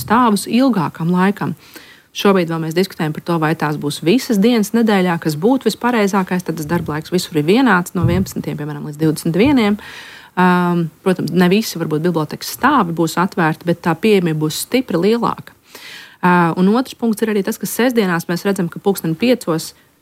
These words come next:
cilvēki labprāt vēl turpinātu arī strādāt. Arī tad vēl ir diezgan pilns lasītavs un diezgan liela interese arī sestdienas novakarē,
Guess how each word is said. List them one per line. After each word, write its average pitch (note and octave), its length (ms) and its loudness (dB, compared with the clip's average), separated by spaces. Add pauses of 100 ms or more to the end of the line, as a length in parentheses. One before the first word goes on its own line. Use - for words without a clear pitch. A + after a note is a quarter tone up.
cilvēki G3+ 320 2
labprāt F#3 320 0
vēl E3 160 0
turpinātu F3 480 -2
arī C#3+ 140 -6
strādāt. D3 500 -2
Arī E3+ 160 2
tad G#3+ 240 2
vēl D#3+ 140 0
ir D#3+ 100 0
diezgan E3+ 300 0
pilns F3 340 0
lasītavs F3 600 0
un E3 80 0
diezgan F3 260 0
liela E3 240 -2
interese G3 400 2
arī E3+ 160 -6
sestdienas F3+ 480 -2
novakarē, F#3+ 540 2